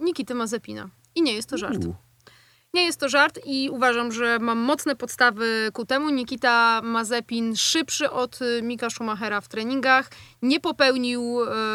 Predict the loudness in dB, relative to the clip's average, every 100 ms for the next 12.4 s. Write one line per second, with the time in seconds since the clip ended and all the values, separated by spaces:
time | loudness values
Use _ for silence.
0 | -2 -2 -4 0 2 2 0 -2 0 0
1 | -2 -4 0 2 4 2 2 2 2 -2
2 | -4 -4 -4 -4 -2 0 -2 -2 -6 -8
3 | -4 -4 -2 -2 -4 -4 -4 -4 -4 -2
4 | 0 0 -2 -12 -14 -2 2 2 2 -2
5 | 0 -2 -6 -16 _ -12 -6 4 4 4
6 | 0 -2 2 2 4 2 2 0 -2 -4
7 | _ _ _ -2 -2 -4 -4 0 0 -2
8 | -2 0 4 4 4 0 0 0 2 4
9 | 4 2 -4 -4 -4 -4 -4 -2 0 0
10 | 2 2 2 0 -4 -4 -4 -6 -14 -20
11 | -12 -8 -6 -6 -8 -14 _ -10 -8 -8
12 | -4 -4 -4